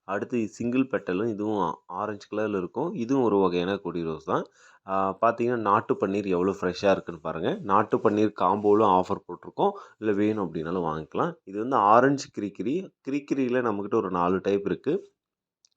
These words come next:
ரெட், ஆரஞ்சு, எல்லோ, ஆ, பிங்க், ஆ, ஒயிட் இந்த மாதிரி. நாட் ரோஸ். இந்த நாட் ரோஸ் நிறைய பூக்கள் பூக்கக்கூடிய ரோஸ் தான். ஆ, கிரகாம் தாமஸுமே நம்மகிட்ட ஸ்டாக் இருக்குங்க. உங்களுக்கு வேணும் அப்படின்னு ஆர்டர் பண்ணிக்கலாம்.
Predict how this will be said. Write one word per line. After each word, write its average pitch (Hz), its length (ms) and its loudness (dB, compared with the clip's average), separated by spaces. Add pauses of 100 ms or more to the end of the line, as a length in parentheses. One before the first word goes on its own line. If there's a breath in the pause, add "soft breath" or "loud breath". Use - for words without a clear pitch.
(140)
ரெட், 107 320 -6
ஆரஞ்சு, 95 600 0
எல்லோ, 104 280 2 (500 loud breath)
ஆ, 87 140 -4
பிங்க், 113 500 -6 (380)
ஆ, 87 100 -8
ஒயிட் 90 320 -4
இந்த 87 260 -8
மாதிரி. 85 320 -6 (460 soft breath)
நாட் 90 320 -8
ரோஸ். 139 360 -4 (120)
இந்த 95 160 -14
நாட் 95 280 -6
ரோஸ் 101 280 -8
நிறைய 92 340 -2
பூக்கள் 95 400 -14
பூக்கக்கூடிய 90 420 -10
ரோஸ் 76 260 -10
தான். 120 220 0 (380 soft breath)
ஆ, 87 140 -8
கிரகாம் 101 460 0
தாமஸுமே 104 460 -2
நம்மகிட்ட 95 340 0
ஸ்டாக் 82 420 -2
இருக்குங்க. 87 420 0
உங்களுக்கு 87 360 -4
வேணும் 87 260 0
அப்படின்னு 80 280 -6
ஆர்டர் 82 360 -2
பண்ணிக்கலாம். 76 440 -10